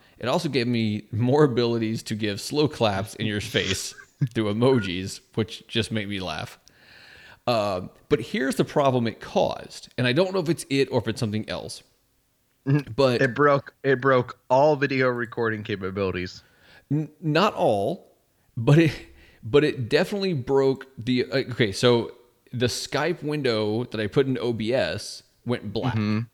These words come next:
Speaker 1: after this.
Speaker 2: Yes.
Speaker 1: Now, the thing, though, is, like, s-, like, I tried to do the Internet Explorer, that window, it was black. I tried to do something else,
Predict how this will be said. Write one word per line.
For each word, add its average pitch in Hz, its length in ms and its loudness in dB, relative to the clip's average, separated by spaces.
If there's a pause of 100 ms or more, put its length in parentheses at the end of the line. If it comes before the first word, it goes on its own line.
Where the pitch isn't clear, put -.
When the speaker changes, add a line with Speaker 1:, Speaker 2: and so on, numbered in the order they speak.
Speaker 1:
after 95 280 -6
this. - 360 -16 (760)
Speaker 2:
Yes. 107 180 2
Speaker 1:
Now, 135 320 0 (200)
the 127 160 4
thing, 202 260 2
though, 147 200 4
is, 104 100 0
like, 101 280 -2 (500)
s-, - 340 -6
like, 117 220 -2
I 135 140 2
tried 160 220 4
to 147 80 4
do 127 600 4
the 120 100 2
Internet 117 240 4
Explorer, 156 560 0 (100)
that 151 220 2
window, 226 400 -2 (380)
it 123 140 2
was 110 120 -2
black. 95 460 -8 (400)
I 101 80 0
tried 120 260 2
to 117 80 2
do 113 540 0
something 139 260 -6
else, 110 240 -4